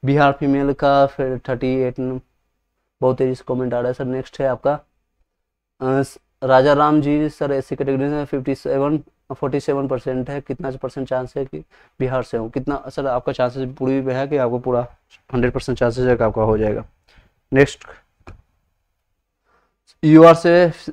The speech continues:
सिक्सटी वन है, ऋचा सागर जी आपका सिक्सटी वन में, कोई दिक्कत नहीं, आपका हो जाएगा। आप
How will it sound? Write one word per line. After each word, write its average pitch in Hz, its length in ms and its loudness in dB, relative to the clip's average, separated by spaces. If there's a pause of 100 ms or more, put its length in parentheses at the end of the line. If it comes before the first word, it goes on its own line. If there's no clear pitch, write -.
(100)
सिक्सटी - 300 -2
वन 147 200 2
है, 165 340 -2
ऋचा 143 460 2 (140)
सागर 131 400 2
जी 143 140 -2
आपका 139 200 -2
सिक्सटी - 300 -8
वन 131 140 0
में, 139 100 -4
कोई 123 160 -4
दिक्कत 120 300 -6
नहीं, 135 100 -4
आपका 123 200 -4
हो 117 140 -2
जाएगा। 123 280 0 (680)
आप 120 260 -2